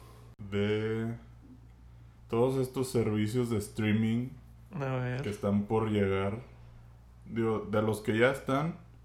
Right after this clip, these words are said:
Speaker 1: y de los que están por llegar, porque ya empezó el cambio, pero va a cambiar todavía más la forma en la que la gente ve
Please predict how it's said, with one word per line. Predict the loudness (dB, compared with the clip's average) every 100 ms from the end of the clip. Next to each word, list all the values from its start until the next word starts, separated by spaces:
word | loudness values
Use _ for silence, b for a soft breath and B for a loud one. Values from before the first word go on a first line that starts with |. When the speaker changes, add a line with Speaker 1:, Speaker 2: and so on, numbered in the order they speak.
| b b b b -4
Speaker 1:
y |
de | 0
los | 0 0
que | -2
están | 0 0
por | 2 2
llegar, | 4 4 2 0 -2
porque | 2 2 0 -2 -2 -4 -12 -16 -6
ya | 0 2
empezó | 2 2 0 2 0
el | 2
cambio, | 2 4 2 0
pero | 0 0 0 -2 -4
va | -4
a | -2
cambiar | -2 0 0 -2
todavía | 0 2 2
más | 2 2 0
la | -2 -4
forma | -4 -2 0
en | 0
la | -2 -4 -6 -8 -12 -12
que | -10
la | -10
gente | -8 -8 -8 -6
ve | -4 -4 -4